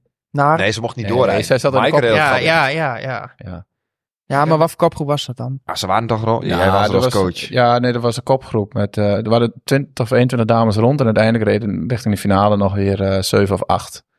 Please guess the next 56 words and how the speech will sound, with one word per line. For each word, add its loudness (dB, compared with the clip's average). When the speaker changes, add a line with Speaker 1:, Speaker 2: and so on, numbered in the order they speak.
Speaker 3:
Reden 0
weg 0
en -2
er -2
zaten 0
wel 0
eens -2
vijf, -2
zes -2
of -12
z-, -8
misschien -4
wel 4
zeven 0
zelfs -2
zaten -2
erbij. 2
Die 2
hadden 4
al 0
een -2
rondje. -4
En 2
Pruisje 2
zat 0
er 4
ook 2
bij, 0
maar 2
ook 0
nog -4
vijf, 0
zes -2
van 0
andere 2
ploegen. -4
Speaker 1:
Oh, 4
zo. -2
Speaker 3:
Dus 0
Tessa 2
Snoek 0
zat 0
erbij 0
en -4
Els -6
Mieke 0
zat -4
er 0
denk -2
ik -6
bij -2
en -2
nog -4
wel -2
meer, -6
eh. -8